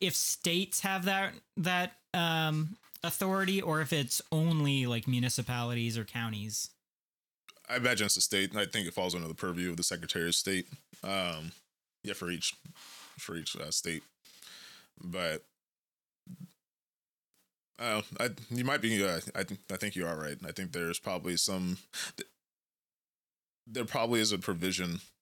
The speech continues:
Speaker 2: to where if you want to use their voting machines, that's probably why the states won't allow you to take a picture.
Speaker 1: They're just agreeing to the terms of
Speaker 2: service, basically.
Speaker 1: Yeah, exactly.
Speaker 2: Which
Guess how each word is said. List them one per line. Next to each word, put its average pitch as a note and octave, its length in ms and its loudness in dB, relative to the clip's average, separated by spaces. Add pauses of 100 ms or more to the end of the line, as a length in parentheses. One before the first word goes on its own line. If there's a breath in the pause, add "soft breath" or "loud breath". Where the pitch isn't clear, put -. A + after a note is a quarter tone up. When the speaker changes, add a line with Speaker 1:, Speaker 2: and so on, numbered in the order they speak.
(300)
Speaker 2:
to - 80 -10
where F2+ 440 0 (460)
if G2 260 -6
you G2 260 -4
want F#2+ 160 -2
to G2+ 100 -2
use F#2 140 -2
their F2+ 100 -2
voting E2+ 320 -4
machines, D#2 500 -4 (640)
that's F2 220 -2
probably E2 400 -4
why D#2 380 -4 (360)
the - 100 -8
states - 360 -4
won't F2+ 220 -4
allow D#2 300 -6
you C#2 160 -10
to D#2 260 -6
take D2+ 180 -8
a C#2 60 -10
picture. - 320 -10 (240)
Speaker 1:
They're D3 240 -2
just B2+ 200 0
agreeing B2+ 420 0
to B2+ 40 2
the B2+ 120 0
terms B2+ 500 0
of A2+ 500 -4
Speaker 2:
service, - 400 -4
basically. - 420 -6
Speaker 1:
Yeah, A#2 280 -4
exactly. G2+ 520 -12 (380 loud breath)
Speaker 2:
Which - 540 -2